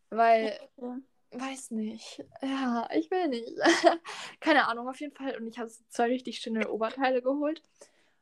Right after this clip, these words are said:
Speaker 1: Und dann hab ich noch so einen Badeanzug geholt und einen Bikini. Und der Bikini ist echt richtig schön, aber der Badeanzug, der ist auch richtig schön. Aber der ist echt grenzwertig ein bisschen. Also, ich hab das irgendwie, im, als ich den anprobiert hab,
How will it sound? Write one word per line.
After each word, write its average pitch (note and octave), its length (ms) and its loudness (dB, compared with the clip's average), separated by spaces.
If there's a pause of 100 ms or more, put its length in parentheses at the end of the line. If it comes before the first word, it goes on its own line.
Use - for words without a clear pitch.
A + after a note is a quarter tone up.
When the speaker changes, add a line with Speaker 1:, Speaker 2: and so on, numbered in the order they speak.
(120)
Speaker 1:
Und A#3+ 400 0 (400)
dann C4 280 6
hab C4 80 -6
ich B3+ 100 -10
noch B3 140 -10
so A#3 220 -6
einen A3+ 120 -6
Badeanzug A3+ 680 -6
geholt A3+ 360 -4
und A#3+ 80 -6
einen A3+ 120 -2
Bikini. A#3+ 560 -4
Und A3+ 140 0
der A3 120 6
Bikini B3+ 420 0
ist - 240 -4
echt C4 280 2
richtig C#4+ 260 -2
schön, D#4 300 6
aber A#3 260 2
der A3+ 160 -2
Badeanzug, B3 640 -4
der C#4 100 0
ist C4 100 -6
auch - 200 0
richtig A3 380 -8
schön. A3+ 180 0
Aber A3+ 220 -2
der A#3 140 -2
ist A3+ 140 -10 (320)
echt C#4 280 2 (160)
grenzwertig C#4 880 0
ein A#3 140 -12
bisschen. C#4+ 480 0 (400)
Also, C4+ 380 4 (100)
ich - 180 -4
hab D#4 160 -6
das D4 160 -16
irgendwie, C4+ 400 -4
im, C#4 160 -8 (320)
als C#4 200 -4
ich C4+ 100 -4
den B3+ 120 2
anprobiert B3 540 -2
hab, A#3+ 160 -6